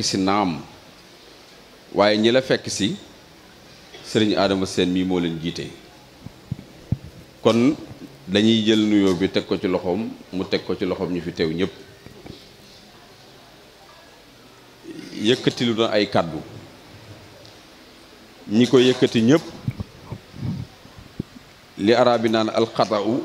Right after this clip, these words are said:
wa sawaab, muy njuumte ak ak njub, ñun mënuñu ko àtte. Waaye bi ñu waxee ba noppi, yaa wax ne wax ji jub na, kon nag wax ji jub na. Te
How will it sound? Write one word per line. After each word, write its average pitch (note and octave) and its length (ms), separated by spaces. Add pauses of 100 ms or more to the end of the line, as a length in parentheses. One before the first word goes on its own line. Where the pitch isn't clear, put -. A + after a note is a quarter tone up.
wa G#2+ 160
sawaab, G#2 380 (1500)
muy A#2 300
njuumte A#2 560
ak A2+ 160
ak A#2+ 80
njub, A#2 260 (1160)
ñun A#2 300
mënuñu A#2+ 320
ko G#2 160
àtte. F2 300 (1500)
Waaye A2+ 300
bi A#2+ 120
ñu B2 80
waxee B2 260
ba G#2+ 120
noppi, A2+ 320
yaa G2+ 220
wax G2+ 180
ne F#2 120
wax F#2+ 220
ji F#2+ 140
jub A2 200
na, E2+ 100 (180)
kon A2+ 160
nag G#2 140
wax G2 180
ji G2 140
jub G2 180
na. D2 100 (2250)
Te B2+ 80